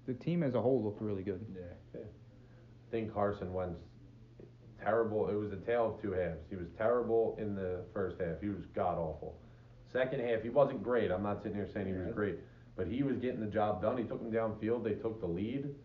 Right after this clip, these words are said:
Speaker 3: Agholor could have helped them there. Ertz could have helped them there. But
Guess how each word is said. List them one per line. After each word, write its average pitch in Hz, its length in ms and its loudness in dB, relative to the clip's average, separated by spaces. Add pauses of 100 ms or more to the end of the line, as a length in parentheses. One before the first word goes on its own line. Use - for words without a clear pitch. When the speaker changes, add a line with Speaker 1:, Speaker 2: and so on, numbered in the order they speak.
(640)
Speaker 3:
Agholor 113 460 4
could 113 100 0
have 95 80 4
helped 117 240 4
them 117 140 -2
there. 117 240 4
Ertz 107 320 0
could 117 80 -2
have 107 100 2
helped 113 200 4
them 117 160 -2
there. 113 260 2
But 101 340 0